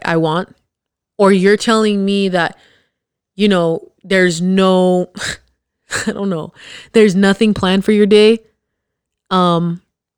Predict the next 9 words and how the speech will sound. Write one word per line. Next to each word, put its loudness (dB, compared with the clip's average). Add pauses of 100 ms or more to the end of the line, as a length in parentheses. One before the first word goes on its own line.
(360)
why? 0 (500)
Because 2
to -2
me, 0 (580)
being 4
bored 4
is 2
a 6
luxury, 0